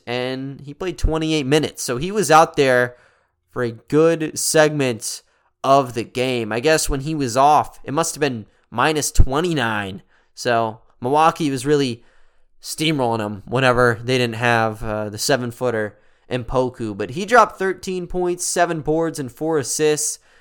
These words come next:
with no turnovers coming off the bench. That's the biggest thing for me. It's not the points, it's not the rebounds,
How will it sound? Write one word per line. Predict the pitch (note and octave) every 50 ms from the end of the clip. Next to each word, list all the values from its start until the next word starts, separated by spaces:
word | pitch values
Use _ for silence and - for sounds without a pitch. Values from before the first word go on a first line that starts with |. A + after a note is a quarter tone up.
| _ _ _
with | - C3 B2+ A2+
no | A2 G#2+ G#2 G#2 G#2+ A2+ C3+ D#3+ E3 E3+
turnovers | E3 - - - B2+ C3+ D3 D3 C3 A#2+ A#2 A2 A#2 A2+ A2 G#2+ G#2+ - - - _ _ _ _ _ _ _
coming | - D#3 C#3+ C#3 C#3
off | C3 C3 B2 -
the | - A2+
bench. | G2+ - B2+ C3 C3+ C3+ B2+ - - - - - _ _ _ _ _ _ _ _ _ _ _ _ _ _ _ _ _ _ _ _ _ _ _ _ _ _ _ _ _ _ _ -
That's | B2+ B2 D3+ E3+ G#3 - -
the | - F#3+
biggest | E3 F3 D3 D#3 C#3+ - -
thing | C#3+ B2+ A#2+
for | - A#2 A2+
me. | G#2 F#2+
It's | E2 - - - - F#3
not | G#3+ E4 F#4
the | -
points, | - - - A3 G#3 G3+ F#3+ - - - - -
it's | D3+ - -
not | G3 F#3 F#3+ F#3+
the | F3+
rebounds, | D3+ D3+ D#3+ E3 D3 D#3+ D#3+ D#3 D#3+ D#3 D#3+ - -